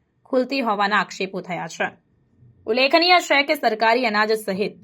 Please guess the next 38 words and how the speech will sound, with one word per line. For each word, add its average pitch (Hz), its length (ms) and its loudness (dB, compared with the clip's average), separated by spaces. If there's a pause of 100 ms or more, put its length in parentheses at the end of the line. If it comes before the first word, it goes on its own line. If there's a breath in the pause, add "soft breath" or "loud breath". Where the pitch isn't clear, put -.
(140)
વિવિધ 214 300 -2
સરકારી 196 560 -2
સ્કીમોનો 202 640 -8 (120)
લાભ 202 300 2
મેળવવા 220 400 2
માટે 202 300 0
રેશન 196 320 -4
કાર્ડ 196 300 -2 (1200)
ને 254 120 2
આધાર 262 380 6
કાર્ડ 294 220 4
સાથે 262 340 2
લિંક 208 260 -4
અપ 240 140 -2
કરવા 202 260 -2
માટે 190 300 -4
સરકાર 190 420 -4
દ્વારા 185 300 -4
ચોક્કસ 185 540 -6 (280)
સમય 233 240 0
મર્યાદા 196 440 0
નક્કી 208 320 -6
કરવામાં 185 440 -4
આવી 180 160 -6
છે, 190 240 -6 (480)
પરંતુ 214 300 0
આ 214 120 4
બાબતે 214 560 0 (320)
માત્ર 262 320 4
જૂની 247 280 -2
કલેક્ટર 226 400 0
કચેરી 208 380 0
ખાતેના 202 460 -4
જર્જરિત 196 480 -4
મકાનમાં 196 560 -4
કામગીરી 185 460 -6
ચાલે 196 360 -2
છે. 220 220 -10